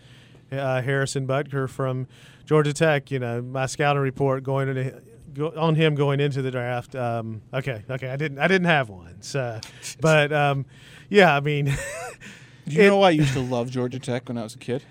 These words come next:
Speaker 2: I remember you
Speaker 1: Uh,
Speaker 2: saying that.
Speaker 1: because
Speaker 3: Yeah.
Speaker 1: of the Rambling Wreck, the little jalopy
Speaker 3: That's
Speaker 1: thing.
Speaker 3: cool. That's cool. It's gr-, they
Speaker 1: Yeah.
Speaker 3: have a great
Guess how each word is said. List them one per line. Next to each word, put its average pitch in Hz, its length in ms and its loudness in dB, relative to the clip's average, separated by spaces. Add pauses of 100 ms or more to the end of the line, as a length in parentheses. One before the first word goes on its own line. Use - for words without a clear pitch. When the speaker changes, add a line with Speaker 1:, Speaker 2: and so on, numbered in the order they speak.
(140)
Speaker 2:
I 120 100 -12
remember 214 260 -10
you 156 40 4
Speaker 1:
Uh, 151 180 6
Speaker 2:
saying 151 100 2
that. 160 80 4
Speaker 1:
because 180 260 4
Speaker 3:
Yeah. 175 80 4
Speaker 1:
of 160 300 2
the 147 520 0
Rambling 151 540 2
Wreck, 147 380 2
the 139 160 -2
little 135 260 -4
jalopy 139 500 -4
Speaker 3:
That's 147 200 -2
Speaker 1:
thing. 147 120 -2
Speaker 3:
cool. 147 180 -2
That's 139 180 -2
cool. 127 220 -4
It's - 100 -14
gr-, 151 160 -10
they 135 180 -4
Speaker 1:
Yeah. 139 140 2
Speaker 3:
have 123 100 2
a 123 60 -6
great 123 240 -4